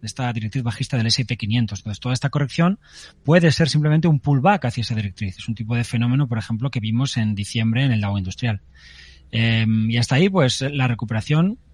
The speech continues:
no solamente es llamativa en términos de precios, sino en términos de dónde se produce. Medias de doscientas sesiones y este soporte descendente. También podríamos, mm, pues, señalar este ascendente. Eh,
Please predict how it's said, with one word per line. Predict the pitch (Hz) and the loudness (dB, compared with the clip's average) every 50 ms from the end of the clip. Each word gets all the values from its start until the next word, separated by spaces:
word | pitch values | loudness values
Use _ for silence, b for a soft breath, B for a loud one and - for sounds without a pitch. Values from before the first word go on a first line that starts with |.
| - - | -10 -4
no | 123 123 139 | -2 0 0
solamente | 135 - 143 143 143 143 135 147 | 0 2 2 2 2 2 2 2
es | 135 | 2
llamativa | 143 139 135 131 - 170 170 143 127 127 127 | 2 2 2 2 2 2 2 2 2 0 -2
en | - 113 | -6 -4
términos | - 113 113 120 120 | -2 0 0 0 0
de | 107 113 | 0 -2
precios, | 104 - 175 160 - 180 180 - | 0 2 2 2 2 0 0 0
sino | - 127 123 123 - - | 2 2 2 2 0 -2
en | 131 117 | -4 -4
términos | 110 - 120 139 165 135 | -2 0 2 2 2 2
de | 127 117 | 2 0
dónde | 104 135 185 208 196 143 113 113 | 4 4 4 6 6 4 2 0
se | - - | -2 -4
produce. | 101 98 98 95 95 98 - - 101 104 | -6 -6 -6 -6 -8 -8 -10 -12 -12 -6
Medias | 113 120 117 110 110 110 | -4 -2 -2 0 -2 -2
de | 101 104 | -2 -2
doscientas | 110 107 - 117 107 117 | -4 -4 -4 -6 -4 -4
sesiones | 110 151 - - 196 190 185 208 208 - - B B B B B B B B B - | -2 -2 0 4 6 6 6 6 4 2 -2 B B B B B B B B B 0
y | - 180 196 208 - _ _ - | 2 2 2 2 0 _ _ -2
este | - 151 147 - - 165 165 170 196 - | 0 0 0 2 2 2 2 2 2 -2
soporte | - - - 123 104 - 151 151 135 - 156 156 | -6 -4 -4 -4 -2 2 2 2 2 2 0 -2
descendente. | 127 117 - - 104 104 113 98 98 | 0 -2 -4 -2 -4 -4 -4 -4 -4
También | 104 110 139 156 131 | -4 -2 -2 -2 0
podríamos, | 135 139 131 139 135 135 151 131 - - 120 | 0 0 2 2 2 2 2 0 -2 -6 -8
mm, | 120 120 113 110 107 104 | -6 -4 -4 -4 -6 -8
pues, | - 113 113 - | -10 -12 -10 -8
señalar | - 120 110 110 117 120 120 - - - | -4 -4 -2 0 0 0 -2 -2 -4 -4
este | - 131 123 - - | -2 -2 -2 -2 -2
ascendente. | 117 107 - - 101 117 151 156 120 123 139 - B B B B B B B - - | -6 -6 -4 -4 0 0 2 2 2 0 -4 -4 B B B B B B B -10 -6
Eh, | 110 104 104 101 104 101 98 101 | -4 -2 -2 -2 -4 -6 -8 -10